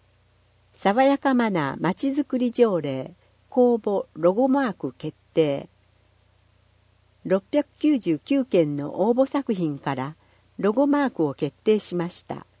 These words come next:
今後、爽やかマナーまちづくり条例のピーアールチラシ、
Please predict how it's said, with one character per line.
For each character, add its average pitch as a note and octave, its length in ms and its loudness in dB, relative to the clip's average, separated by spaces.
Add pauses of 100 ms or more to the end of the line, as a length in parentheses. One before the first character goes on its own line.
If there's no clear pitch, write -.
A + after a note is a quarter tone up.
(1000)
今 G#3+ 300 0
後、 F#3 300 0
爽 B3 280 4
や C#4+ 120 4
か C#4 100 0
マ B3+ 180 2
ナ A#3+ 160 2
ー - 20 -2
ま G#3 140 0
ち C4 140 -4
づ C#4 120 -2
く C4+ 140 -2
り B3+ 120 0
条 A#3+ 260 4
例 D3+ 200 0
の C#3 160 -6
ピ A#3+ 300 0
ー B3 120 2
ア A#3 40 0
ー A3+ 40 0
ル A3+ 80 -4
チ F#3+ 180 -6
ラ D3 120 -2
シ、 C3 320 -12